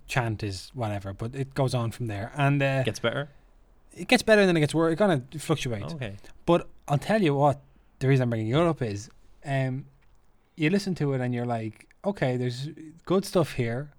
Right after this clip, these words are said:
Speaker 2: Hmm.
Speaker 1: but it reminded me of our podcast in many ways.
Speaker 2: Oh, wow.
Speaker 1: Where I was like, "Just tighten it all up."
Speaker 2: Edit that?
Speaker 1: <laughs> Edit that.
Speaker 2: You're telling yourself in the mirror, "Edit that."
Speaker 1: Like, it's like,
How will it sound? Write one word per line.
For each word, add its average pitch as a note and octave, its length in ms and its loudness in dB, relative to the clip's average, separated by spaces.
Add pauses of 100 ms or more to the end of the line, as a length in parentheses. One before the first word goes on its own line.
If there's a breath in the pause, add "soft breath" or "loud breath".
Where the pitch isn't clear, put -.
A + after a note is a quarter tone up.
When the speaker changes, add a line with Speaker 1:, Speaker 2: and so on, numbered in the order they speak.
(360)
Speaker 2:
Hmm. A2+ 180 -8 (100)
Speaker 1:
but D#3 120 0
it D3 40 -4
reminded D#3+ 360 4
me D3 100 2
of B2 100 0
our B2+ 160 2
podcast C3 600 -4
in A2+ 80 -4
many G#2 200 -6
ways. G2 360 -10
Speaker 2:
Oh, G2 120 -6
wow. F#2 360 -6
Speaker 1:
Where C3 100 -4
I B2 80 0
was B2+ 200 0
like, B2+ 280 -2 (720 soft breath)
"Just - 340 -4
tighten G3 420 4
it D#3 100 4
all D3+ 240 6
up." C3+ 160 2 (200)
Speaker 2:
Edit A#2 220 2
that? C#3 200 2 (120)
Speaker 1:
<laughs> - 100 -20
Edit A3 300 4
that. C3 240 -2 (220 loud breath)
Speaker 2:
You're A#2 100 -2
telling B2+ 260 2
yourself A2+ 280 0
in A2 40 -6
the G2+ 60 -4
mirror, A#2 200 0
"Edit A#2+ 260 2
that." G#2+ 260 -4
Speaker 1:
Like, E3 180 -2
it's D#3+ 220 -2
like, D#3+ 360 -2